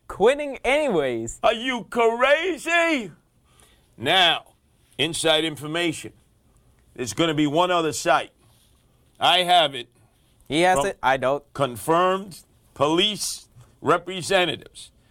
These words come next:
Speaker 2: that they're looking at Floyd Bennett Field in Brooklyn, part of the, uh, Jamaica Federal Reserve, and also where the police department keeps their helicopters and their planes.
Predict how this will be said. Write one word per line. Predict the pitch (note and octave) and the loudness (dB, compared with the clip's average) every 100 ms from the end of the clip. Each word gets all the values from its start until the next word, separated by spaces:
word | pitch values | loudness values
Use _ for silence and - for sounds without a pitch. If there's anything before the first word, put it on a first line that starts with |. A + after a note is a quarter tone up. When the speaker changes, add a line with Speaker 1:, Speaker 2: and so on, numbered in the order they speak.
| _ _ _ - | _ _ _ -6
Speaker 2:
that | C3 | -2
they're | D3+ D3+ | 2 2
looking | E3+ G3+ G#3 F#3 | 2 0 -4 -2
at | F3 D#3 - | 0 0 -2
Floyd | D#3 F3 E3 | -4 -2 0
Bennett | F3 F#3 F3+ | 0 -2 -4
Field | - A3 G#3 D#3 C#3 _ _ | -8 -2 2 2 -2 _ _
in | C#3 F3+ | -6 0
Brooklyn, | B3 F#3+ - - _ _ _ | 2 2 -2 -16 _ _ _
part | - D#3 D#3+ D3+ | 2 4 4 2
of | C#3+ | -4
the, | C#3+ C#3 C3+ | -6 -4 -4
uh, | B2+ | -4
Jamaica | A2+ C#3+ C#3+ F#3 F3+ F3 D#3 - | -2 -2 2 0 0 0 0 -2
Federal | - - F3+ E3+ D#3+ D3 C#3 - | -6 0 0 0 0 0 -2 -6
Reserve, | C#3 C3+ - G3+ E3+ A2 - _ _ _ _ _ _ _ - | -2 -2 2 4 4 0 -10 _ _ _ _ _ _ _ -4
and | C3+ | 0
also | F3+ - D#3+ | 0 0 -2
where | D3+ D3+ C#3+ C3+ C3+ - | 2 2 4 2 0 -6
the | - B2+ | -10 -10
police | A#2 E3+ F3+ - | -4 0 0 -2
department | D#3 D#3 C#3+ C3 B2+ | -4 0 0 0 -8
keeps | D#3+ D3 | -6 -4
their | D3 C3 | -2 0
helicopters | C#3 D#3 C#3 D3+ C3 B2+ C3+ C3 B2 - _ - - - | 2 0 -2 0 0 0 -4 -6 -6 -12 _ -20 -16 -2
and | C#3+ C#3 C3+ | 0 0 -4
their | A#2+ | -6
planes. | - F#3 E3+ A#2+ F#2+ - | -4 -2 -2 -4 -8 -18